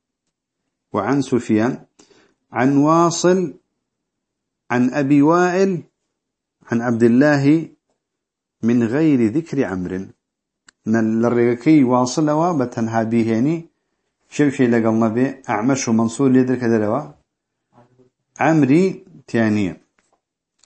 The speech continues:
عن واصل عن أبي وائل عن عبد الله من غير ذكر عمرو. هل لسر أم حديثة عمري كر-، عمري كري علي الفلاس شيخ بخاري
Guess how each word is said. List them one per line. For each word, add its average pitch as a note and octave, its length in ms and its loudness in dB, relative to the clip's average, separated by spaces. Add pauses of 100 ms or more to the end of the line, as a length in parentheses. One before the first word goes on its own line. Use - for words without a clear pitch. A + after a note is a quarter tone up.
(440)
عن A2 180 -2
واصل B2 480 -2
عن G2+ 200 -4
أبي A2 320 -4
وائل B2 600 -2
عن G#2+ 160 -4
عبد G#2+ 220 -4
الله A#2 400 -2
من G#2 160 -4
غير A2 300 -2
ذكر G#2+ 280 -6
عمرو. F2+ 280 -10 (2500)
هل F3 220 -6
لسر E3+ 280 -2
أم D#3 80 -6
حديثة G#2+ 720 -4 (360)
عمري C3 300 0
كر-، B2 300 -6
عمري A2+ 460 0
كري A2 300 -6
علي G#2+ 460 -2 (460)
الفلاس G#2 680 -4
شيخ G#2+ 320 -4
بخاري G#2 560 -6